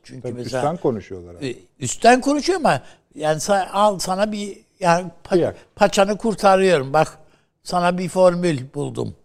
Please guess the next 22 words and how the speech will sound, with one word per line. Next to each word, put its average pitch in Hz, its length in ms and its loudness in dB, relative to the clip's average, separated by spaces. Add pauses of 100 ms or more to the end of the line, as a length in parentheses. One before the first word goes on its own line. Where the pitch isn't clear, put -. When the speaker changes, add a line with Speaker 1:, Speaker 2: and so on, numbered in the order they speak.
(500)
Speaker 1:
Seçenek 160 720 -2
buldum. 101 340 -14 (540)
Bu - 40 -20
seçenek, 165 540 -6
seçenek 170 460 -8
böyle 170 220 -6
bir 143 40 -16
şey 190 180 -10
yok 269 300 -10
ki 135 140 -16
bunda. 135 300 -16 (1700)
Bize 165 220 2
esas 226 480 4
seçenek, 165 640 -2
arkadaş 190 380 4
senin 196 520 -4 (240)
S 190 260 0
dört 262 300 0
yüzlere 175 360 -2
ihti-, 170 520 -12
ihtiyacın 160 520 -2
olmayacak. - 600 -10